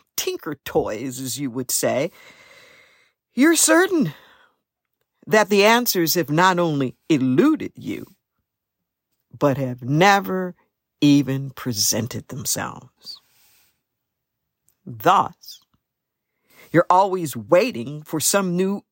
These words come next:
insight that in some way will actually provide you with new information. However,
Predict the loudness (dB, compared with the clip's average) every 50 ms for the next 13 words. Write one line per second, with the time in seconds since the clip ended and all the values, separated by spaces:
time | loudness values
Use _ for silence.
0 | _ _ 2 2 2 0 -4 -8 -6 -6 -4 -4 -6 -8 -10 -12 -16 -18 -18 -20
1 | -20 _ _ _ _ _ _ _ _ _ 0 2 2 2 2 0 0 0 0 2
2 | 4 4 4 4 2 0 -6 -8 -10 -12 -14 -14 -16 -18 -20 -20 _ _ _ _
3 | _ _ _ _ _ -10 _ 2 2 2 2 _ _ -4 -4 -4 -4 _ -4 -2
4 | -2 -2 -2 -2 -2 -2 -2 -2 -2 -2 0 2 2 2 2 0 -4 -8 -10 -12
5 | _ -10 -10 -10 -8 -10 -12 -16 -18 -20 _ _ _ _ _ -2 -2 -2 -2 -4
6 | _ _ _ _ _ _ _ _ _ _ _ _ _ -10 -4 0 2 4 4 4
7 | 2 2 2 2 2 2 0 2 2 2 2 0 0 -6 -10 -12 -12 -14 -16 -20
8 | _ _ _ _ _ _ _ _ _ _ _ _ _ _ _ _ _ _ _ _
9 | _ _ _ _ _ _ _ _ _ _ _ _ _ _ _ _ _ _ _ _
10 | -12 -8 -2 0 2 2 2 2 0 -4 -6 -6 -8 _